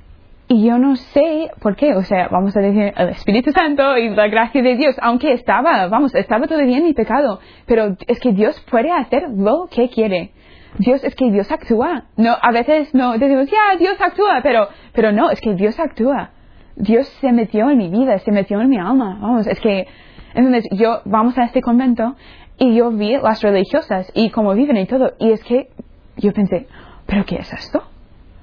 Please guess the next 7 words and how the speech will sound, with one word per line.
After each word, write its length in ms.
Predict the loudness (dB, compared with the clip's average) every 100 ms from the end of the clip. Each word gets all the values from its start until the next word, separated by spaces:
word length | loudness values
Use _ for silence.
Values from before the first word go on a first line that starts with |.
| -20 -16 -2
Pero 160 | 0
eso 240 | 0 -2 -6
es, 200 | -6 -12 -20 -20 -20 -20 -20 -20 -6
eso 240 | -4 -2 -2
es 60 | 0
súper 300 | -2 -2 -2
atrayente". 600 | -2 -2 0 -2 -2